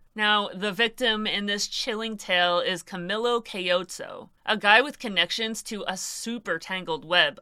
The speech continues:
of vendettas and revenge. And there's another twist. The authorities had already nabbed Salvatore Ciervo, an innkeeper in New Jersey, who helped Fontana get rid of Caiozzo's body.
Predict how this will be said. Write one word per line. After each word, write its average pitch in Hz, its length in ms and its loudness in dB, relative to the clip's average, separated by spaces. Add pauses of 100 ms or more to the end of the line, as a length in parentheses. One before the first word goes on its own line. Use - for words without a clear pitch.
of 160 160 -4
vendettas 165 800 -2
and 151 180 -12
revenge. - 760 -14 (240)
And 214 480 2
there's 220 200 0
another 214 380 0
twist. - 580 -4 (260)
The 240 120 4
authorities 269 520 4
had 202 160 2
already 196 380 2
nabbed 151 380 0
Salvatore 220 640 2
Ciervo, 196 880 -2 (120)
an 202 240 2
innkeeper 226 580 -2
in 170 240 -4
New 165 140 -6
Jersey, 214 580 -4 (180)
who 240 160 -4
helped 247 340 0
Fontana 226 580 0
get 170 180 2
rid 185 220 -2
of 175 100 0
Caiozzo's 156 600 -4
body. - 480 2